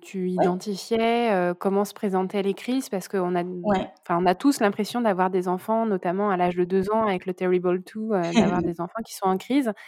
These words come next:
Speaker 1: Comment est-ce que toi, t'as identifié que, euh, c'était différent de, euh, de ce que t'avais vécu, par exemple, avec Sacha ?
Speaker 2: Euh, alors, ce qui nous interpellait, c'était tout un tas de petits détails,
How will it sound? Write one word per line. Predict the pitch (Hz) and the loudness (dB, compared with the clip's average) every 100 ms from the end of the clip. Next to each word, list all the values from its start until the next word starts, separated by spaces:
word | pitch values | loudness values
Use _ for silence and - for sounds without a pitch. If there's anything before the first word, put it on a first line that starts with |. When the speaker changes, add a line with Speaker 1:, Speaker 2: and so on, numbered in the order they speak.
| - - - | -20 -6 0
Speaker 1:
Comment | 233 | 2
est-ce | 262 | 2
que | 240 | 0
toi, | 254 | 0
t'as | 262 240 | 2 2
identifié | 190 196 202 196 240 262 | 2 -2 -4 -6 -6 -2
que, | 240 | 0
euh, | 226 196 | 2 2
c'était | 196 196 196 | -2 -6 -8
différent | 196 208 214 208 240 | -6 2 4 4 2
de, | 202 | 2
euh, | 180 175 165 - - - - _ 190 | 2 2 0 -6 -20 -20 -20 _ 2
de | 208 | 2
ce | - | 4
que | |
t'avais | 214 202 190 | 0 2 4
vécu, | 196 - 240 | 2 2 0
par | 208 | 2
exemple, | 185 208 208 | 2 0 0
avec | 180 | 0
Sacha ? | 180 175 185 190 _ - - - 214 | -2 -2 -4 -6 _ -18 -18 0 6
Speaker 2:
Euh, | 196 - | 8 8
alors, | 220 220 - | 6 6 2
ce | |
qui | - 285 | 2 6
nous | 294 269 | 6 6
interpellait, | 247 262 294 - 226 226 262 330 | 4 2 -2 -2 2 4 4 2
c'était | 320 240 269 277 | 0 0 -2 -2
tout | - 285 | -4 2
un | 254 | 2
tas | 254 | 2
de | 277 - | -2 -2
petits | 240 240 208 | -4 -2 -4
détails, | 208 214 - - | -4 -4 -6 -6